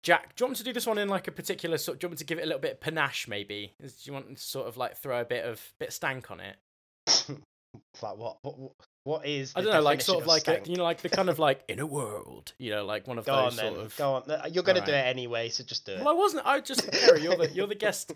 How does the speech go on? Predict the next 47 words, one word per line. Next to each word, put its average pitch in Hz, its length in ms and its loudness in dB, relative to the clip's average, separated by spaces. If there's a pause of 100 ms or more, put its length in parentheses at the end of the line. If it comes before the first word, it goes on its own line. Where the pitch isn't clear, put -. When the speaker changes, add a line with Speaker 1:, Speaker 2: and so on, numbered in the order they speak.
(160)
Speaker 2:
<laughs> - 180 -20
Speaker 1:
You're 160 120 -4
the 175 80 -2
guest. - 380 -2
If 143 180 -10
you, 151 180 -6
if 147 260 -8
you 143 380 -8
would 143 120 -12
like 151 160 0
me 185 40 4
to 147 60 0
Speaker 2:
Whatever 190 240 4
Speaker 1:
do 190 80 -2
Speaker 2:
makes 180 220 0
Speaker 1:
that, 170 100 -4
Speaker 2:
you 135 60 -6
Speaker 1:
I 123 60 -4
can 123 120 -4
Speaker 2:
happy, 110 120 -10
Ryan, 104 360 -6
okay? 139 420 -8 (260)
Speaker 1:
Oh, 110 180 -12
okay. 98 360 -12 (240)
Speaker 2:
Whatever 135 260 -4
Speaker 1:
Fine. 139 60 -8
Speaker 2:
makes 135 220 -8
you 131 80 -6
sleep. - 220 -10 (140)
Speaker 1:
Getting, 131 320 0 (120)
getting 135 180 0
a 127 60 0
phone 123 260 -2
call 107 260 -6
to, 101 300 -6 (160)
to - 80 2
win 110 120 4
a - 20 -6
million 101 240 -6
dollars, 95 240 -10
that's 95 160 -14
with 104 100 -16
me. - 100 -20 (120)
Yeah. 110 120 -18
Speaker 2:
Yeah. - 560 -14
Speaker 1:
Okay, 127 240 -6
um, 117 380 -6